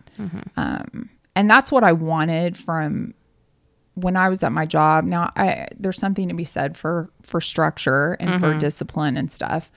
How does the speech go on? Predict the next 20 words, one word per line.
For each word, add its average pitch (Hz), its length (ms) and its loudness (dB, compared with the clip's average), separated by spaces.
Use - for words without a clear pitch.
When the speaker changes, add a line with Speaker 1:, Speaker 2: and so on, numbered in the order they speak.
Speaker 1:
Mm-hmm. 175 320 -8
Speaker 2:
Um, 151 260 -2
I - 120 -2
worked 156 380 -4
from 202 140 -4
six - 320 -6
in 165 100 -4
the 190 60 -2
morning 165 600 -4
until - 640 -8
three 165 200 -6
o'clock. 165 560 -6
Or 165 100 -2
wait, 147 160 -4
was 170 140 -12
it - 140 -16
two 175 400 -8
or 156 100 -8
three? - 460 -12
Three? 180 400 -8